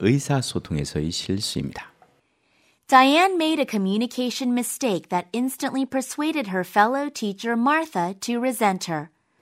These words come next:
Speaker 1: 다이앤은 그녀 동료 교사인 마타가 그녀에게 즉시 화내도록 만든 의사소통상의 실수를 했습니다.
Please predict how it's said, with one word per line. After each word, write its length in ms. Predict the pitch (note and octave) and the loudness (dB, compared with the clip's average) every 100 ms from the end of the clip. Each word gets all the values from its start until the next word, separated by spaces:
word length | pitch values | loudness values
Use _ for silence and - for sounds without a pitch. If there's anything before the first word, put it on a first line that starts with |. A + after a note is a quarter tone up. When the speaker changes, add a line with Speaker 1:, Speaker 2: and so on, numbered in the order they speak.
| _ | _
Speaker 1:
다이앤은 580 | F2 F2 B2 A2+ G#2 A3+ - | 0 2 2 0 -2 -6 -10
그녀 320 | - G2 A2 A2+ | -2 2 4 2
동료 640 | - D#2 D#2+ E2 E2 D2+ | -2 -4 -2 -2 -2 -4
교사인 560 | - D2 - D#2 F2+ - | -4 -6 -2 -4 -2 -4
마타가 800 | D#2+ C#2+ C#2 D#2 D#2 C2 C#2+ D#3 - - _ | -4 -4 -4 -6 -6 -8 -6 -8 -10 -20 _
그녀에게 360 | - G2 F#2 C3+ | -2 2 4 2
즉시 640 | - G#2 - - A#2+ F2+ D#2 - | -2 -6 -4 -2 2 2 0 -6
화내도록 720 | - - B2 A#2 F2+ D2+ F2 | -16 -4 -2 0 0 0 0
만든 480 | D#2+ D#2 E2+ D2+ F2 - - | 0 -2 -2 -4 -4 -8 -2
의사소통상의 1200 | G#2 G#2+ - A2+ A2 - - E2+ D#2 D2 D#2+ F2 | 0 0 -2 -4 -4 -8 -6 -4 -4 -6 -6 -6
실수를 380 | - C3 A#2+ A#2+ | -4 -4 -4 -2
했습니다. 420 | A#2 - D2+ - | -2 -2 -4 -4